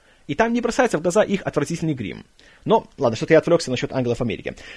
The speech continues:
Так вот, Тони Кушнер написал такие сценарии, основываясь на исторических исследованиях Дорис Кернс Гудвин. И вот что интересно. От "Линкольна", когда я посмотрел трейлер, я не ждал ровным счётом ничего хорошего,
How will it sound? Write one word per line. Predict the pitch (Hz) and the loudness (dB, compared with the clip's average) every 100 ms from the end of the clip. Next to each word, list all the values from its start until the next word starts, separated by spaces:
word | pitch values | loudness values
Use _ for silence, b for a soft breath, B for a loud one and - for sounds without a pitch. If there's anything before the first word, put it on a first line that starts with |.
| B | B
Так | 196 | 6
вот, | 185 - | 6 6
Тони | 254 254 | 4 4
Кушнер | - 247 190 | 0 0 0
написал | 180 185 214 - 185 | 2 2 4 6 6
такие | 147 - | 6 0
сценарии, | 143 - 196 247 220 214 190 | -2 0 2 4 2 2 2
основываясь | 113 160 175 165 143 139 | 0 0 2 4 4 2
на | 127 147 143 | 0 2 0
исторических | - 147 147 131 | 0 -4 -4 -6
исследованиях | 127 156 135 127 117 | -2 0 2 0 -2
Дорис | 131 151 123 | 0 0 0
Кернс | - 131 113 | -2 -2 -2
Гудвин. | 117 226 196 185 160 B B B B B B | -4 -4 0 0 0 B B B B B B
И | 151 190 185 175 131 80 90 87 | -2 0 2 2 0 -4 -14 -10
вот | 143 233 | 4 4
что | - | 4
интересно. | 226 240 214 - 67 - _ _ _ _ _ - | 0 4 2 2 -8 -12 _ _ _ _ _ 2
От | 151 - | 2 2
"Линкольна", | 170 320 - 131 104 73 80 _ | 0 0 2 2 2 -2 -6 _
когда | 151 127 117 180 202 | -4 -4 2 4 4
я | 151 170 | 4 2
посмотрел | 180 180 170 | 2 2 2
трейлер, | 180 233 233 123 | 4 2 4 2
я | 113 180 | 2 2
не | 170 | 2
ждал | 147 185 190 131 | 0 2 2 2
ровным | 151 170 160 | 0 0 -2
счётом | - 180 139 135 | -2 -2 -4 -2
ничего | 175 - 190 180 | -4 -2 0 0
хорошего, | 170 143 120 - - | 2 2 0 -2 -12